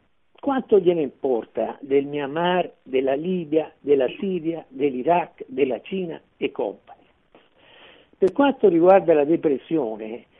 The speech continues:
sono d'accordo con lei che i poveri non sono solo quelli in difficoltà economica, ma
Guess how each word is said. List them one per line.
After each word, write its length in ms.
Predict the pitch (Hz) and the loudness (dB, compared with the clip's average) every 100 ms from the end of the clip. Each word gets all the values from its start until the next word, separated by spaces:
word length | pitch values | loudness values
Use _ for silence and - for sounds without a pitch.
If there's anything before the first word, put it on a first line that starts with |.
| _ _ | _ _
sono 260 | - 226 214 | -2 2 4
d'accordo 560 | 196 196 262 214 185 | 2 4 4 4 4
con 200 | 160 170 | 4 2
lei 260 | 165 160 139 | 6 6 6
che 80 | 147 | 0
i 60 | |
poveri 440 | 113 185 185 151 143 | 0 4 4 4 0
non 140 | 143 | -2
sono 300 | 131 165 151 | -6 -6 -6
solo 300 | - 175 156 | -4 -2 0
quelli 380 | 147 160 143 139 _ _ _ _ _ | 2 2 0 -4 _ _ _ _ _
in 160 | - 170 | -8 -6
difficoltà 880 | 151 135 143 147 135 - 165 156 - - - | -4 -4 0 2 2 2 2 2 -4 -20 -16
economica, 960 | - 175 143 156 147 131 123 107 120 - _ _ _ - | -2 0 2 0 0 -2 -4 -4 -6 -8 _ _ _ -4
ma 340 | 247 226 139 | 0 0 -2